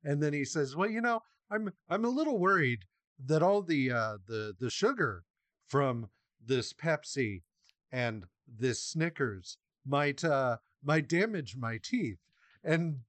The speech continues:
George Clooney's like, "Well, that's fine. At, once you're done, all you need do is brush your teeth with Colgate."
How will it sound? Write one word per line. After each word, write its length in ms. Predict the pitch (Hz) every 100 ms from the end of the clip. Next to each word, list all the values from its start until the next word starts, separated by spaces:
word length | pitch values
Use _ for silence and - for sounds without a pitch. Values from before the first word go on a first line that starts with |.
| _
George 420 | - 170 165 -
Clooney's 480 | 180 156 165 160 156
like, 160 | 175 175
"Well, 140 | 190
that's 240 | 247 285
fine. 400 | - 151 104 107 139 _ - _
At, 180 | 165 156 - _ _ 135
once 300 | 190 226 -
you're 120 | 170
done, 500 | 127 220 220 110 104 _ _ _
all 180 | - 180
you 180 | 214 214
need 300 | 202 196 151
do 420 | 135 240 165 113 - _ _
is 220 | 147 151 123
brush 400 | 175 190 190 185
your 100 | 170
teeth 340 | - 214 160 - _ _ -
with 240 | 180 -
Colgate." 680 | 185 233 262 120 - -